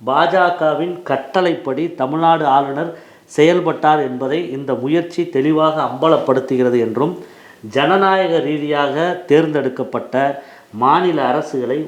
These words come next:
ஒன்றிய அரசின் முகவர்களாக செயல்படும் ஆளுநர்களின் கட்டுப்பாட்டின் கீழ் வைப்பது மூலம் அவற்றை பலவீனப்படுத்த ஒரு தீவிர முயற்சி இது என்றும் ம-, முதலமைச்சர் மு க ஸ்டாலின் அவர்கள் சுட்டிக்காட்டியிருக்கிறார்.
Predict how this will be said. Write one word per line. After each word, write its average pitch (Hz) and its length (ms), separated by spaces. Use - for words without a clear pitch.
ஒன்றிய 180 540
அரசின் 151 500
முகவர்களாக 165 720
செயல்படும் 147 500
ஆளுநர்களின் 165 840
கட்டுப்பாட்டின் 151 840
கீழ் 180 200
வைப்பது 139 460
மூலம் 127 460
அவற்றை 151 580
பலவீனப்படுத்த 131 1200
ஒரு 127 220
தீவிர 180 360
முயற்சி 170 520
இது 135 480
என்றும் 127 460
ம-, 127 240
முதலமைச்சர் 147 440
மு 151 160
க 151 160
ஸ்டாலின் 143 400
அவர்கள் 135 440
சுட்டிக்காட்டியிருக்கிறார். 151 960